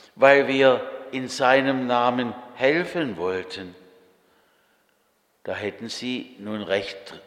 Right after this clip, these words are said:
sauer auch auf Jesus sein können. „Warum tust du uns das an?“ Doch in der Bibel steht das Gegenteil.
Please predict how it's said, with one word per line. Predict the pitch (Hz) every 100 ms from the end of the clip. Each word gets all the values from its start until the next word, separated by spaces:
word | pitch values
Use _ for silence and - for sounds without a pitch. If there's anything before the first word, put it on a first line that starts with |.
| -
sauer | - - 90 92 113 110 -
auch | 110 90 87 -
auf | 107 104 87
Jesus | 90 98 - 98 -
sein | 80 78 78
können. | - 82 82 82 - - - - - -
„Warum | 113 117 135 139 135
tust | - 127 127 - 127
du | 123
uns | 117 110 -
das | 113 107 - -
an?“ | - 90 90 90 _ _ _ _ _ _ _ _ _ _ -
Doch | 98
in | 113
der | 98 95
Bibel | 85 87 95 123
steht | - - - 95 92 95
das | 110 - -
Gegenteil. | 156 185 180 - - 85 82